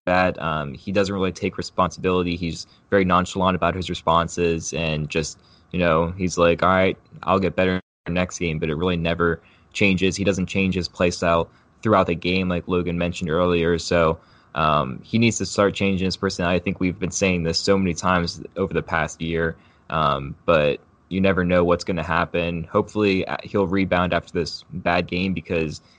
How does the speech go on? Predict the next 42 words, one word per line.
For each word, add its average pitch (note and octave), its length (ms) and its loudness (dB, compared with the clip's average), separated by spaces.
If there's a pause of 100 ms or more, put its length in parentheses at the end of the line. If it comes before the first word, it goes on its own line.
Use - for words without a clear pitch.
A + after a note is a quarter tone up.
(100)
he G#2 80 0
seems G2+ 220 0
to F#2 60 0
do F#2 160 0
that F#2 200 2
pretty F2+ 180 -4
well. F2 420 2 (280)
As F2+ 120 -2
soon F#2+ 200 -2
as F2+ 100 0
everybody's F#2 400 2
calling F2+ 380 -2
for F2 280 0
Jim F#2 220 -2
Schwartz's F2 460 -2
head, F2+ 340 2 (320)
he E2+ 320 2 (200)
has G2 220 -2
a E2+ 60 -4
great E2 320 -2
game E2 220 -4
on D#2 120 0
defense. D#2+ 520 -4
So D#2+ 340 2 (320)
you A#2 60 -2
never A2+ 180 6
know F#2+ 160 4
what F2+ 220 2
to F#2 140 -2
expect, E2+ 580 -2
but E2 160 2
I D#2+ 100 2
hope F#2+ 260 -2
he F#2 320 -2 (400)
comes B2+ 280 2
to A2 80 -4
bring G#2 180 -2
the F2+ 60 -4
heat F#2 320 -4
against E2+ 320 -4
the D#2 80 -10
Cowboys. D#2+ 680 -2